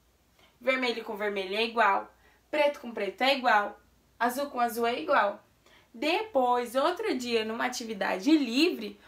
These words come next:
vocês podem juntar todas as cores. Nessa atividade, nós vamos trabalhar sequência. Então, é uma cor igual,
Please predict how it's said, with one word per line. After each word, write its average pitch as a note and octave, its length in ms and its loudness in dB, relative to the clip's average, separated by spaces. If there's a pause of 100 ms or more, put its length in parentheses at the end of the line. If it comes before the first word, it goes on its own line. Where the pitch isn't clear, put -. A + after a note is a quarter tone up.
(180)
vocês B4+ 320 2
podem D#4+ 380 4
juntar D#4 360 0
todas C4+ 320 0
as D#4+ 160 0
cores. G3+ 440 -2 (400)
Nessa D4+ 280 0
atividade, A3+ 580 -2
nós A#3+ 140 -4
vamos A#3+ 220 -2
trabalhar A3+ 520 2
sequência. D4+ 1000 0 (380)
Então, G#3+ 360 0
é G#3 80 4
uma G3+ 220 0
cor G3+ 420 0
igual, G3+ 520 2